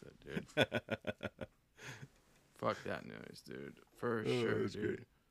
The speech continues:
Speaker 1: Um, all right, man. Let's, let's talk some basketball. We got two bummer stories. I mean, one is, like, a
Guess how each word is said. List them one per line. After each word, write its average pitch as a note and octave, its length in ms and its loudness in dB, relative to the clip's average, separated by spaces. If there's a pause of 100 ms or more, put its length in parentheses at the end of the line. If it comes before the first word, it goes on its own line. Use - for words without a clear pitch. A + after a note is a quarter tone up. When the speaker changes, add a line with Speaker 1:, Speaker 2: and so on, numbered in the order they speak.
(320)
Speaker 1:
Um, A#2 440 6 (260)
all C3+ 100 12
right, B2+ 140 10
man. B2+ 180 8
Let's, D3 300 4
let's C#3+ 160 2
talk F#3+ 260 10
some E3 140 2
basketball. D3+ 1080 8
We C3+ 100 0
got B2+ 320 6 (560)
two F3+ 500 6 (280)
bummer C3+ 340 6
stories. B2+ 680 2 (340)
I A#2+ 120 6
mean, A#2+ 320 6 (560)
one F3 300 10
is, D3+ 220 6
like, C3+ 260 6
a B2+ 80 4